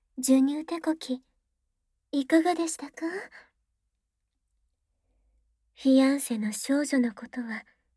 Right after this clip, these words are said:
残念でしたわね。でも大丈夫。その子の分まで、私を愛せばいいんですもの。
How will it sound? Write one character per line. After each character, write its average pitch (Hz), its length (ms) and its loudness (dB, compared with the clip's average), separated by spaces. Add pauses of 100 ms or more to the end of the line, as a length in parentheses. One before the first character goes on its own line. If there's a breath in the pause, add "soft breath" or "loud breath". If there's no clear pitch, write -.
(220)
残 302 300 2
念 381 200 0
で 392 100 -4
し - 100 -4
た 330 120 0
わ 311 180 -2
ね。 302 160 -8 (2250 loud breath)
で 254 220 4
も 254 300 -2
大 240 320 -4
丈 - 180 -6 (180)
夫。 262 140 -4 (1120 loud breath)
そ - 280 0
の 240 160 0
子 262 140 -2
の 226 140 -2
分 240 260 -8
ま 226 140 -10
で、 - 80 -20 (760)
私 269 680 2
を 330 80 4
愛 370 160 0
せ - 180 -12
ば 320 120 0
い 262 60 -2
い 262 180 -4
ん 320 60 -6
で 339 100 -6
す - 180 -6
も 247 120 2
の。 - 20 -8